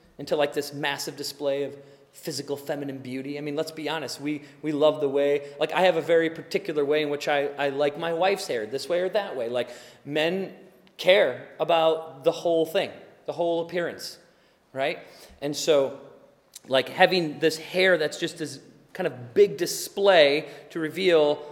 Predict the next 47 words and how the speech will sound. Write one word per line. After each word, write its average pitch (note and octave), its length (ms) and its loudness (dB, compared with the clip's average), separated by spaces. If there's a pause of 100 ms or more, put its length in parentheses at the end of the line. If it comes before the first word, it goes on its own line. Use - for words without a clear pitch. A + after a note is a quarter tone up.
(140)
I'm F#3 160 4
available D3+ 1200 4
and D3+ 140 -4
strewn F#3 720 -2
with E3+ 180 0
a D3+ 60 0
variety D#3+ 560 4
of D3+ 80 0
expensive D3 480 -6
accessories. C#3 720 -6 (840)
And E3 120 0
I F3+ 60 6
actually, E3+ 360 0
I C#3+ 60 -8
have E3+ 100 0
a D3+ 60 -2
picture - 400 -4
'cause C#3 160 -12
I - 20 -8
wanna C#3+ 140 -6
give C#3 120 -8
you C3+ 80 -8
a - 40 -14
picture. C#3+ 180 -8
And F3 60 -2
again, F#3+ 220 6
this F#3 140 0
is G#3+ 120 -4
an G3+ 80 -4
extreme A3 520 -2
example. F3+ 600 -4
You D#3+ 80 -14
can D#3+ 80 -14
show F#3 180 -6
the E3 60 -10
picture. D3 420 -12 (320)
<laughs> - 240 -20
I've G#3+ 560 4
never F#3+ 260 6
seen F#3 220 -2
anyone E3 320 2
in D3+ 60 -6
church D3+ 260 -2
with D3 120 -4
hair C#3+ 200 -2
like B2 240 -2
that. A#2+ 300 -2